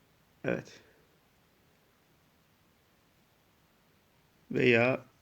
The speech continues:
bir sonraki sayfaya geçtik arkadaşlar. Evet, veyahut biraz daha büyüteyim. Veyahut bir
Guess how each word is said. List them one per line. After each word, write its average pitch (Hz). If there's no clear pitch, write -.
bir -
sonraki 127
sayfaya -
geçtik 117
arkadaşlar. 123
Evet, 117
veyahut 135
biraz 160
daha 127
büyüteyim. 117
Veyahut 180
bir 165